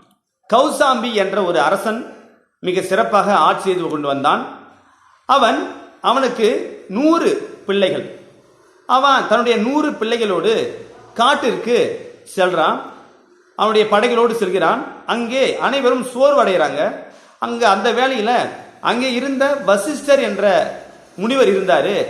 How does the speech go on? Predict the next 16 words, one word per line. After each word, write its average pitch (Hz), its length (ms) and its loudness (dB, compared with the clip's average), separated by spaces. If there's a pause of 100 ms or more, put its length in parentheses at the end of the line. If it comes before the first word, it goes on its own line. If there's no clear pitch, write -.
(420)
அவங்ககிட்ட 247 360 2
போய் 262 120 -2
உதவி 254 340 -2
கேட்கிறாரு. 180 360 -2 (100)
உதவினா 220 420 -2 (280)
உணவு 277 280 2
கேட்கிறாரு. 170 540 0 (400)
அந்த 247 240 0
வசிஷ்டரும் 226 720 0 (420)
தன்னிடம் 269 400 2
இருந்த 247 280 0
காமதேனு, 233 840 2
அதாவது 208 440 0 (240)
மனித 254 760 0
முகம் 190 300 -2
கொண்ட 185 500 0